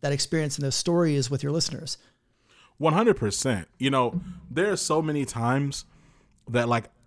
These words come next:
Speaker 2: like, okay, so another one, right? So, like, Nicole Hannah-Jones,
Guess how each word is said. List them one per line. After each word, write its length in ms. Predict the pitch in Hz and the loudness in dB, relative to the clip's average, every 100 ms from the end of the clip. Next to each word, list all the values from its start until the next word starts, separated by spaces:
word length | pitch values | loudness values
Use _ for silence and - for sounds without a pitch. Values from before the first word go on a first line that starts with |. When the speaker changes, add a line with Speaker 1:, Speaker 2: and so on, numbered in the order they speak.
| _ | _
Speaker 2:
like, 100 | - - | -18 -2
okay, 300 | 139 123 107 | 2 2 2
so 160 | 110 127 | 4 6
another 260 | 131 131 | 8 6
one, 200 | 110 95 | 4 -2
right? 200 | 101 117 | -4 -4
So, 100 | 120 | -2
like, 240 | 120 110 113 | -2 -4 -10
Nicole 280 | 110 135 123 | -4 0 2
Hannah-Jones, 720 | 123 107 104 90 95 - | 2 -2 -4 -6 -8 -12